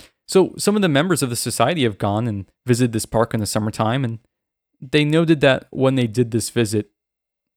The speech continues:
on the anniversary, on the cold January night, it was a much, much different feeling. And they even explained as they pull up the winding driveway to the parking area there,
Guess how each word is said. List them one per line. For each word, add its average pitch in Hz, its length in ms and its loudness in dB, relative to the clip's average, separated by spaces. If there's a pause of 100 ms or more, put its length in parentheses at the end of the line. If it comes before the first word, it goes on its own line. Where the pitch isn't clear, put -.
(100)
on 101 260 -4
the 95 260 -6 (100)
anniversary, 104 720 -2 (640)
on 98 160 -8
the 92 340 -10
cold 104 280 -4
January 98 420 -2
night, 104 320 -4 (540)
it - 60 0
was 151 180 2
a 135 80 2
much, 131 520 -2
much 107 300 -4
different 107 340 -6
feeling. 107 380 -10 (1040)
And 117 100 -6
they 113 40 0
even 113 140 -2
explained 104 340 -4
as 101 140 -4
they 95 240 -4 (640)
pull 117 220 0
up - 180 -4
the 101 280 -2
winding 104 400 -2
driveway 98 760 0 (140)
to 117 100 -8
the 101 60 -10
parking 113 360 -2
area 95 240 -2
there, 90 340 -6